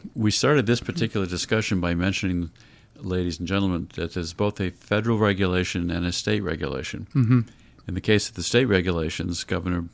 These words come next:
Speaker 1: legislation was passed, and the governor has the right to extend it, I think, for ninety-day increments,
Speaker 2: Yeah.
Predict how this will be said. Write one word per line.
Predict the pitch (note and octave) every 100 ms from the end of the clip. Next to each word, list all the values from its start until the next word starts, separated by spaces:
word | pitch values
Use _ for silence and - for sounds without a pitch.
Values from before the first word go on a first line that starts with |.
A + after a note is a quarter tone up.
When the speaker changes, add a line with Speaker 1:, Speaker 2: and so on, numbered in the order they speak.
| - - - -
Speaker 1:
legislation | G#2 G#2+ - G2+ - F#2
was | E2+
passed, | - E2 F2+ -
and | F2
the | E2
governor | F#2 F#2+ F2+
has | F2+ E2+
the | E2
right | E2+ E2+
to | F2
extend | E2 - F#2+ F2+
it, | F2
I | D#2+
think, | - F2+
for | - F2
ninety-day | F2 F2 F2 E2 E2 D#2+ - - -
increments, | F#2+ F#2+ F#2 E2 E2 -
Speaker 2:
Yeah. | C3+ A2+